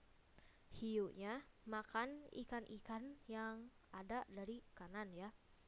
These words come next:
Sama seperti kemarin, tapi, eh,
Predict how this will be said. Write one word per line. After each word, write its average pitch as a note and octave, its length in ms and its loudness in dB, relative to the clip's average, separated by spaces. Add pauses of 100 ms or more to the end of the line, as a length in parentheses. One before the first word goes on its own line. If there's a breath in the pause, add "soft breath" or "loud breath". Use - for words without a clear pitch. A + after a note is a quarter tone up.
(640)
Sama C4 480 4
seperti - 340 -2
kemarin, A3 540 -2 (320)
tapi, A#3 400 2 (240)
eh, G#3+ 500 4